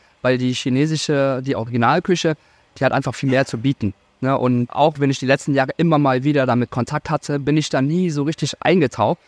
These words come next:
weil es das auch hier in Düsseldorf gar nicht so krass gab. Und da braucht man schon teilweise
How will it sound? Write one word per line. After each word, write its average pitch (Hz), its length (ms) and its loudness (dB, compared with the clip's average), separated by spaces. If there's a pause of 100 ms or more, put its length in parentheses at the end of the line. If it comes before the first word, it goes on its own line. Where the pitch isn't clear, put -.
(180)
weil 131 100 0
es - 80 -6
das 127 120 -4
auch 117 160 -2
hier 120 120 0
in 117 100 2
Düsseldorf 120 320 -4
gar 123 160 2
nicht 131 160 0
so 117 180 -2
krass - 240 -4
gab. 127 220 2 (400)
Und 123 80 0
da 123 80 4
braucht 131 260 2
man 135 100 0
schon 135 140 0
teilweise 139 640 0